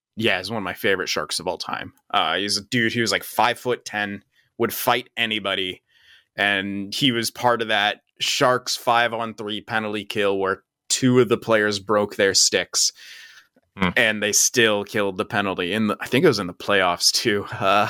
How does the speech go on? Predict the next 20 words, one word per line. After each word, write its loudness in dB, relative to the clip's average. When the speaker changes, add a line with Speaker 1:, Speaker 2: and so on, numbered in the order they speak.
Speaker 1:
<laughs> -2
so, 0
yeah, 4
him. 0
Mike 0
Ricci's -4
another 2
one 0
that 0
comes 2
to 2
mind 2
for -2
me. 0
And, 2
Speaker 2:
You 6
know, 6
I'm 6
look-, 4
Speaker 1:
uh, -12